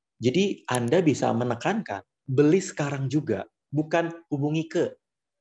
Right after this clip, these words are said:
Kalau Anda konteksnya adalah hubungi ke, itu bukan call to action, itu undangan. Ya, silakan datang ke,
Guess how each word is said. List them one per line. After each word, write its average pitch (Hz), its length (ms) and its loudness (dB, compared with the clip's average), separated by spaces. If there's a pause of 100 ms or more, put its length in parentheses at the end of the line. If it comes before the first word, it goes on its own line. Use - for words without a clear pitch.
(300)
Kalau 165 200 2
Anda 185 200 0
konteksnya 170 760 -4
adalah 107 280 0
hubungi 131 400 -2
ke, 104 240 -2
itu 123 80 -2
bukan 143 240 -4
call 135 160 -8
to 151 80 -2
action, 117 360 -6
itu - 120 -10
undangan. 151 480 -6 (600)
Ya, 117 280 -2 (160)
silakan 147 400 2
datang 156 400 -2
ke, 156 320 -2